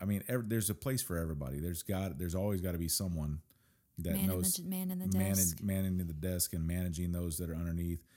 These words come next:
Speaker 1: So it's not that you, everybody has to go out there and, and do manual labor, but, but with regards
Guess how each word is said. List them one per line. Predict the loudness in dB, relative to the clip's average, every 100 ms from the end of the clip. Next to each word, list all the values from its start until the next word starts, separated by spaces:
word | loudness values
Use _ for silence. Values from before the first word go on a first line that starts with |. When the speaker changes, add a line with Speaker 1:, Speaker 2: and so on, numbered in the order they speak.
| -20 -20 _
Speaker 1:
So | -2 0 0 0
it's | 0 2
not | 2 0
that | -2 0
you, | 0 -2 -6 -8
everybody | -4 -2 -2 -2
has | -2 -2
to | -4
go | -4 -4
out | -4 -4
there | -4 -4
and, | -4
and | -4 -4
do | -2 0
manual | 0 0 0
labor, | -2 -2 -4
but, | -4 -6 -8 -20 _ _ _ _ _ -2
but | 0
with | 0 2
regards | 2 2 2 2 4